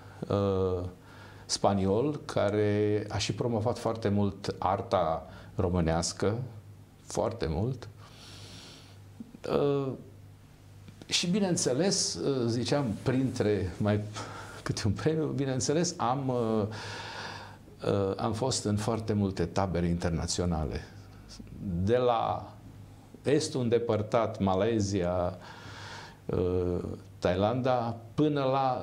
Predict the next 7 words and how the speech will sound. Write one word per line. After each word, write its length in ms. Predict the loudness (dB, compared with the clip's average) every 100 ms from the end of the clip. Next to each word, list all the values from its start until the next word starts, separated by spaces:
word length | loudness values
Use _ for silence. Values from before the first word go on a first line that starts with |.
| 2 4
vestul, 540 | 4 2 0 0 0 0
<laughs> 80 | -4
să 200 | 0 2
zic, 300 | 2 0 0
îndepărtat, 840 | 4 4 4 0 0 2 2 0
uh, 520 | 0 2 4 2 2 0 -4 -12 -12 -12 -12 -14 -10 -2
uh, 420 | 2 2 2 0